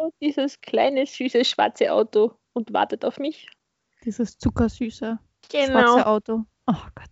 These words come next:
Speaker 2: es ist so schön.
Speaker 1: Dann hab ich gleich zugeschlagen natürlich, weil ich gedacht hab, so, „Ja, Auto, das passt, das nehm ich, das ist cool.“
Speaker 2: Mhm.
Speaker 1: Ähm, hab, bin wieder zurückgefahren nach Kärnten, hab meine ganzen Sachen erledigt, weil ich eben auch so ein paar Behördengänge gehabt hab.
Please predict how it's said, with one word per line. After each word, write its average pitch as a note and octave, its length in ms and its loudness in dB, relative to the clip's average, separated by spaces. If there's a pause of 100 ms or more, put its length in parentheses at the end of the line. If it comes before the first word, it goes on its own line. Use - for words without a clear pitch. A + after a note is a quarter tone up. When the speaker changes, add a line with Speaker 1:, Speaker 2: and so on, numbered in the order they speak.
Speaker 2:
es G#3+ 120 -6
ist A3 120 0
so A3 80 -6
schön. A3 340 -4 (640)
Speaker 1:
Dann B3 200 0
hab C4+ 120 6
ich C#4+ 140 2
gleich B3 240 0
zugeschlagen C#4+ 600 0
natürlich, C4 500 -2
weil A3+ 100 -2
ich A3+ 40 -4
gedacht A3+ 180 -2
hab, A3 100 -10
so, A3+ 120 -6
„Ja, G#3 220 2 (340)
Auto, A3 500 6 (140)
das G#3+ 180 0
passt, A#3+ 400 2
das A#3 160 -8
nehm B3+ 200 4
ich, B3+ 220 2 (140)
das A3+ 140 -10
ist - 160 -16
cool.“ C4+ 200 -2 (520)
Speaker 2:
Mhm. A#3 280 4 (280)
Speaker 1:
Ähm, A#3 200 -6 (1000)
hab, A3 460 6
bin C4+ 160 4
wieder G#3+ 340 2
zurückgefahren G#3+ 640 -8
nach - 180 -18
Kärnten, D#4+ 480 0
hab C4 160 0
meine A3 200 0
ganzen G#3 280 -6
Sachen C#4 300 2
erledigt, A#3+ 540 2
weil G#3+ 120 0
ich G#3 60 -2
eben G#3 120 -2
auch A3 120 2
so A3+ 160 -4
ein G#3 100 -4
paar G3 180 0
Behördengänge B3+ 720 2
gehabt - 320 -4
hab. G#3+ 260 0